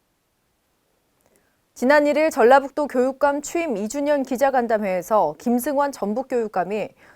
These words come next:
누리과정 예산에 대한 입장을 밝혔습니다. 정부 책임이라는 것에 대해 타협 의사가 없음을 다시 한번 확고히 했습니다. 김성지 기자의 보도입니다.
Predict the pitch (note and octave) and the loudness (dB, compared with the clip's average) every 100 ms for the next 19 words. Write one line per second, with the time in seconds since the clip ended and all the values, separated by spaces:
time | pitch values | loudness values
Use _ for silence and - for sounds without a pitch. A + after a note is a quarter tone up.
0 | - A3 D#4 D#4+ D#4+ E4 A#3+ G3 D4+ D4+ | -8 0 2 4 4 2 0 0 0 -2
1 | C#4+ C4 C4 G#3 G3+ D4+ C#4+ A#3 G#3 G3 | 2 4 4 0 -4 -2 -2 -2 -4 -6
2 | - E3 D#3 C#3+ - _ _ _ _ _ | -12 -14 -6 -6 -8 _ _ _ _ _
3 | - A#3 A#3 E4 F#4+ E4 E4+ D#4+ D4+ D4+ | -2 0 0 -2 -2 -2 -2 0 0 0
4 | C#4+ D4 C#4 A#3 C#4 A3 - F#4 F4 B3 | -2 -2 0 2 4 2 0 2 2 0
5 | G#3+ B3+ B3 E3 E3+ - G#3+ B3+ F3+ - | -2 0 4 4 2 -4 -2 -2 -2 -4
6 | - G#3 D4 B3+ C#4+ D4 F4 - D#4 G#3 | -4 -2 -2 -2 -4 -6 -10 -8 -6 -6
7 | - D#3+ D3+ G#2 - _ _ - A#3+ D#4+ | -8 -16 -14 -14 -16 _ _ -4 0 0
8 | E4 C#4+ A#3+ E3 D#3+ F3+ E3 D#3 - - | -2 -8 -6 -6 -8 -12 -16 -18 -20 -20